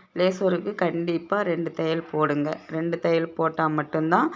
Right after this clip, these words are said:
அந்த சைடுல பிசுறு இருக்கு பார்த்தீங்களா, அந்த பிசுறு வந்து வெளியே தெரியாது, கிழிஞ்-, கிழியாது. இல்லைன்னு வச்சுக்கோங்களேன், அந்த துணி மட்டும், அந்த சாரி துணி மட்டும் அப்படி ஒரு மாதிரி பிதுங்கிக்கிட்டு வர்றது மாதிரி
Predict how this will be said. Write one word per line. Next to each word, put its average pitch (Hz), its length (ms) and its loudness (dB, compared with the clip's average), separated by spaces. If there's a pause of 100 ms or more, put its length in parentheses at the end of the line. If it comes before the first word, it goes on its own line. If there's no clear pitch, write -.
(260)
அந்த 170 320 0
சைடுல 175 460 6
பிசுறு 185 360 -2
இருக்கு 180 280 -2
பார்த்தீங்களா, 165 220 -2
அந்த 175 240 2
பிசுறு 202 260 -6
வந்து 180 220 2
வெளியே 180 280 4
தெரியாது, 165 600 0
கிழிஞ்-, 220 260 0 (240)
கிழியாது. 226 540 4 (640)
இல்லைன்னு 240 420 4
வச்சுக்கோங்களேன், 208 440 2
அந்த 185 600 6
துணி 226 280 2
மட்டும், 214 360 2
அந்த 196 200 2
சாரி 190 360 4
துணி 190 220 0
மட்டும் 175 420 2
அப்படி 185 500 2 (200)
ஒரு 185 160 4
மாதிரி 196 300 4
பிதுங்கிக்கிட்டு 190 560 -2
வர்றது 156 340 6
மாதிரி 165 440 4